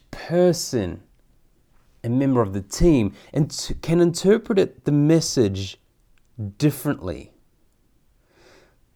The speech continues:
And then you have quite divergent approaches or divergent thoughts of what at the actual vision is.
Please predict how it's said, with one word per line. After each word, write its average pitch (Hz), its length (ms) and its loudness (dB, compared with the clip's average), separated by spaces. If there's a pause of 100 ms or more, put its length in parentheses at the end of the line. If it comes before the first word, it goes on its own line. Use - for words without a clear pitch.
(140)
And 123 140 -2
then 180 140 4
you 208 140 2
have 160 420 0
quite 131 720 -2
divergent 123 1400 4 (1400)
approaches - 1300 -2 (440)
or 123 140 2
divergent 127 840 0
thoughts - 720 0 (280)
of 123 240 0
what 165 460 0 (480)
at 135 180 -4
the 127 260 2
actual 123 600 -2 (260)
vision 113 720 0 (260)
is. 98 400 -2